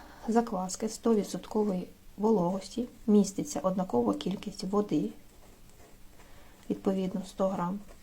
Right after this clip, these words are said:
і однакова кількість борошна, а в двохсот грамах закваски п'ятдесятивідсоткової вологості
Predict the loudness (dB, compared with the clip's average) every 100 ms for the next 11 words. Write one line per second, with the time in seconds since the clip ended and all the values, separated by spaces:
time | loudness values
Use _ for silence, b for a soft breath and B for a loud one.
0 | -20 -20 -20 B B B -8 0 2 2
1 | 0 0 0 0 -2 -4 -10 -6 -2 2
2 | 0 0 -4 -4 -4 -10 -20 -20 -20 -20
3 | -20 -20 -20 -20 -20 -20 -20 -20 -20 -20
4 | -20 -20 -20 -20 -20 -20 -20 -20 -20 -20
5 | -20 -20 -20 -20 -20 -20 -20 -20 -20 -20
6 | -20 -20 -20 -20 -18 B B B B -2
7 | 2 4 2 0 0 -2 2 2 4 2
8 | 4 2 -2 -10 -18 -20 -20 -20 -20 -20
9 | -20 -4 -4 0 -4 -2 -4 0 2 2
10 | 2 0 0 -4 -8 -2 0 0 0 0
11 | 0 -4 -6 -6